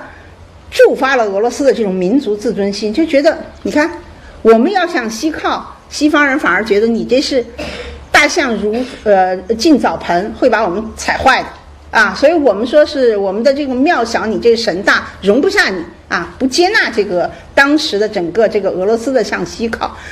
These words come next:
那这种状态下的，反而就触发了一个俄罗斯的整个的一个民族心的一个反弹。同时呢，人们也看到这种解-，解释历史的这种方式的话呢，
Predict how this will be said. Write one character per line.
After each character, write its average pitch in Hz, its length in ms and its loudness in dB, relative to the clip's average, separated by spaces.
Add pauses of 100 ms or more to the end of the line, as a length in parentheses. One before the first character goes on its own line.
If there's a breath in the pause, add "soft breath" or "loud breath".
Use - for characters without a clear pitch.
那 294 100 4
这 311 160 2 (180)
种 185 140 -8
状 190 200 -4
态 180 160 -4
下 175 180 -4
的， 160 140 -8 (340 loud breath)
反 220 140 -2
而 277 140 -2
就 392 160 4
触 339 200 0
发 226 220 -2
了 214 60 -2
一 208 100 -4
个 208 120 0
俄 185 140 -4
罗 220 140 0
斯 226 160 -6
的 233 100 2
整 180 200 -4
个 226 160 0
的 190 80 0
一 202 80 -2
个 208 100 2
民 196 240 2
族 226 140 -2
心 240 180 -4
的 220 80 0
一 175 80 -4
个 226 80 0
反 220 260 -4
弹。 160 280 -6 (560 loud breath)
同 294 240 6
时 339 140 -2
呢， 311 80 2
人 262 120 0
们 302 100 0
也 269 120 0
看 254 260 -4
到 214 100 0
这 415 140 4
种 247 160 0
解-， 294 300 0 (340)
解 196 240 0
释 - 140 -4
历 370 240 2
史 - 160 -4
的 170 100 -4
这 233 100 -4
种 254 140 0
方 277 300 2
式 349 200 -2
的 202 100 0
话 185 240 -2
呢， 175 120 -4